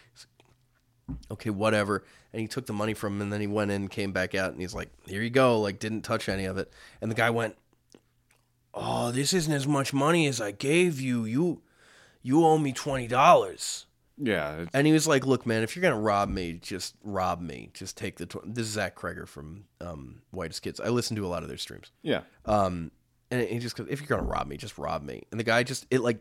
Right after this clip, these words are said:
Speaker 1: took him a second to, like, process it in his brain, and he just punched him in the face and took, you know, robbed him.
Speaker 2: Yeah.
Speaker 1: Um,
Speaker 2: Always be prepared, uh, anywhere, you know?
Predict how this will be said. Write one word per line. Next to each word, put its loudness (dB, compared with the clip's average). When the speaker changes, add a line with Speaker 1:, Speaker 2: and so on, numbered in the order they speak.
Speaker 1:
took 0
him 2
a -2
second 0
to, -6
like, -4
process 0
it -4
in 0
his -2
brain, 0
and 2
he 4
just -6
punched 4
him 4
in 0
the -8
face -6
and -8
took, -6
you 0
know, -6
robbed 0
him. -14
Speaker 2:
Yeah. 0
Speaker 1:
Um, 2
Speaker 2:
Always 4
be 2
prepared, -2
uh, 0
anywhere, 2
you -4
know? -2